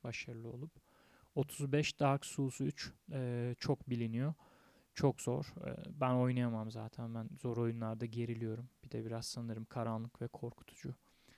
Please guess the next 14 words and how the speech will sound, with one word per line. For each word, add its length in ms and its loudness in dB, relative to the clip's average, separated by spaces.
O 100 -4
açıdan 440 -4
da 60 0
oynamıyorum. 600 0
Ama, 400 2
e, 440 2
hastaları 540 2
çok 320 -4
yani. 300 -4
Zaten 380 -6
bu 60 -6
tarz 300 -2
oyunları 380 -2
sevenlerin 640 -2